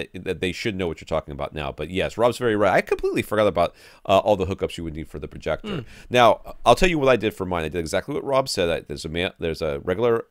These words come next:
Speaker 1: uh, plug up there
Speaker 2: Mm-hmm.
Speaker 1: behind my projector, male inlet over here, which I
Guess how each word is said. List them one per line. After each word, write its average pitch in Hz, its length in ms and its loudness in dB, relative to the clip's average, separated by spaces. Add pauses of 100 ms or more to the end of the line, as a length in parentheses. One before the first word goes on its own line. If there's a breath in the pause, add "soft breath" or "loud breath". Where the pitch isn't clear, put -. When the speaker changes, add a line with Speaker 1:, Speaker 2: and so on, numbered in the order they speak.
Speaker 1:
uh, 78 400 0 (240)
plug 101 360 0
up 85 200 -4
there 85 140 -2
Speaker 2:
Mm-hmm. 78 120 -2
Speaker 1:
behind 92 220 -4
my 101 80 -2
projector, 80 540 -6 (180 soft breath)
male 101 340 0
inlet 92 300 -2
over 82 240 -2
here, 80 220 -4
which 73 180 -6
I 76 160 -2